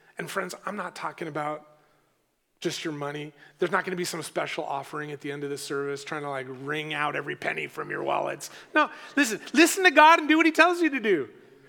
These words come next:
Now, you should be generous, and you should be consistently generous. And some of that generosity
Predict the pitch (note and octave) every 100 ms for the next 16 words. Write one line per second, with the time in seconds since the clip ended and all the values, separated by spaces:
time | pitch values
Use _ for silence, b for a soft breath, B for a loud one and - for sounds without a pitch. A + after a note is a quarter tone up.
0 | b b b b b - C4+ D4 C#4 -
1 | F#4 E4+ D#4+ D#4+ F4+ F4+ - A#3 A3+ C#4+
2 | D4 - C#4+ - D4+ - F#4+ C4 E3+ F3
3 | D#3 C3+ A2 - _ b b b b b
4 | - F#3+ - E4+ F4+ D#4 D4 A#3 D4+ D4+
5 | D4 E4+ - C4 B3